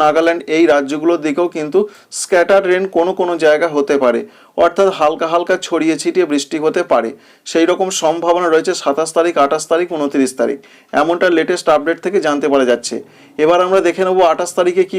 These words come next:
পূর্বাভাস দেখতে পাওয়া যাচ্ছে। আঠাশ তারিখের যা সম্ভাবনা, পশ্চিমবঙ্গের উত্তরবঙ্গের জেলাগুলোতে খুব হালকা,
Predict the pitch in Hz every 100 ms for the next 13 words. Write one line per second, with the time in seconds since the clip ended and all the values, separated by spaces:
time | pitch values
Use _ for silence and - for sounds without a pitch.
0 | 180 170 156 156 170 - 147 147 180 170
1 | 175 175 - 233 - _ _ - 131 151
2 | 175 196 185 185 190 185 175 175 170 170
3 | 175 190 214 165 - 185 180 180 170 160
4 | 175 170 175 175 165 170 170 175 175 190
5 | - 185 170 151 151 165